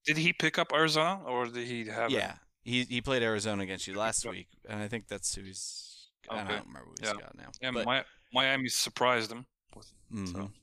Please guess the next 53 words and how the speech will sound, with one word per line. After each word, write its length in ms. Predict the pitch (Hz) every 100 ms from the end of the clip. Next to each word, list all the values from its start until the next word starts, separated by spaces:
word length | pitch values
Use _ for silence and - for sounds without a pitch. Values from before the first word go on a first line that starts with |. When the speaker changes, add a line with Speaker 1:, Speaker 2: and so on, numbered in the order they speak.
| _ -
Speaker 2:
Yeah, 160 | 139
Miami 320 | 104 117 165 202
played 180 | 151 135
really 220 | 131 131
well. 140 | 127
That 80 | 113
was 100 | 131
a 40 | -
good 160 | 156
game. 300 | 113 110 95 -
I 100 | 110
watched 260 | 139 -
most 60 | 131
Speaker 1:
Really 100 | 156
Speaker 2:
of 40 |
the 40 | 139
Speaker 1:
well. 200 | 160 110
Speaker 2:
game. 80 | 123
Speaker 1:
Yeah, 80 | 135
that 100 | 123
was 180 | 147 127
a 20 |
good 180 | 113 104
game. 120 | 107 107
Yeah. 200 | 120 101 _ - -
You 60 | 110
know, 100 | 107
so, 200 | - - _ 113
so 140 | - 135
there's 200 | 175 151
a 60 |
lot 140 | 175 214
of 60 |
quarterbacks, 600 | - 127 110 117 113 -
you 40 | 117
know, 40 |
are 60 | 113
coming 320 | - 127 117
in. 220 | 120 123
They're, 140 | 117 110
like, 180 | 110 104
kind 160 | 117
of, 140 | 110 107
like, 140 | 107 98
blowing 280 | 117 117 117
your 100 | 110
hair 160 | 113 113
back. 280 | 107 104 -
It's 180 | - -
like, 120 | 98 -
damn, 220 | 131 156
dude, 220 | 107 110 127
they're, 120 | 110